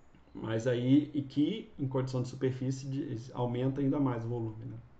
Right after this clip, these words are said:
E aqui. Então, por exemplo, é, os navios de L G N, né, é, consegue reduzir a temperaturas, é, negativas,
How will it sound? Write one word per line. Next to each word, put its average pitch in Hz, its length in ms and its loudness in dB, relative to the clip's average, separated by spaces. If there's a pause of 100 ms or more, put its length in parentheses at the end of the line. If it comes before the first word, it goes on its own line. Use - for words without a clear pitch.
(160)
E 123 100 -4
aqui. - 260 -2 (1000)
Então, 165 260 8
por 220 120 6
exemplo, 127 680 6
é, 117 680 4 (1700)
os 131 320 4
navios 147 580 6
de 139 200 8
L 160 320 8
G 139 160 4
N, 135 420 6
né, 139 240 2 (320)
é, 117 400 -4 (300)
consegue 139 640 4
reduzir 135 600 4 (200)
a 123 180 0
temperaturas, 139 840 0
é, 127 300 2
negativas, 139 840 0